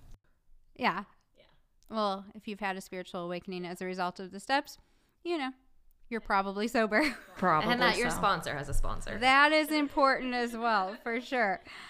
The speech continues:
Speaker 1: And I just love that, right? Because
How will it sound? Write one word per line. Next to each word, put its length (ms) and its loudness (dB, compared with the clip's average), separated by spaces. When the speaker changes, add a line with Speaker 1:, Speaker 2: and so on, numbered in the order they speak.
Speaker 1:
And 160 0
I 180 8
just 200 2
love 440 4
that, 380 4
right? 380 0
Because 880 -2